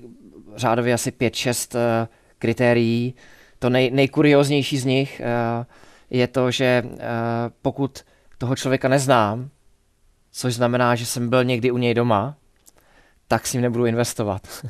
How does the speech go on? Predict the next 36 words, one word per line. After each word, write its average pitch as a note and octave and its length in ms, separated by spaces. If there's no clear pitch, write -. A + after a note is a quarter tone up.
<laughs> - 340
Což, - 280
což - 280
je C3+ 120
kritérium, C3 500
jak C3 200
určitě B2 400
posluchači B2 540
si C3+ 120
domyslí A#2+ 520
a, A2+ 120
a A#2+ 120
jistě A#2 280
taky, A#2 280
který, A#2+ 420
který B2 200
jsme C#3 180
přidali B2+ 400
po B2 160
jedné, A#2+ 240
eh, A#2 260
nepříjemné B2+ 400
zkušenosti. A2+ 680
A, G2+ 200
a A2 60
zkrátka A#2 400
se A#2+ 140
tím B2+ 200
chce A#2+ 240
jenom A#2+ 220
říct A#2 240
to, A#2+ 140
že, A#2+ 140
eh, - 760
pokud B2 320
investovat, A#2+ 760